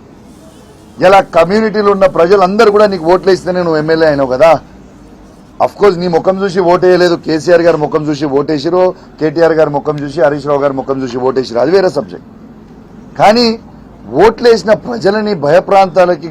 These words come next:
గురి చేయడం నువ్వు ఎంతవరకు కరెక్ట్ అని నేను అడుగుతా ఉన్నా. ఇలా కాలనీలో మీరు ఆ కా-, ఆ కమ్యూనిటీకి సంబంధించిన గేట్లు డ్యామేజ్ చేసిర్రు,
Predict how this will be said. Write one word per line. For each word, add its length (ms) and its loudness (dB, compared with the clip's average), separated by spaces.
గురి 220 -2
చేయడం 340 0
నువ్వు 220 -6
ఎంతవరకు 440 0
కరెక్ట్ 280 -6
అని 120 -6
నేను 140 -2
అడుగుతా 360 -4
ఉన్నా. 120 -14
ఇలా 160 6
కాలనీలో 540 4
మీరు 180 2
ఆ 20 6
కా-, 200 2
ఆ 40 4
కమ్యూనిటీకి 520 -2
సంబంధించిన 540 0
గేట్లు 380 0
డ్యామేజ్ 340 4
చేసిర్రు, 380 0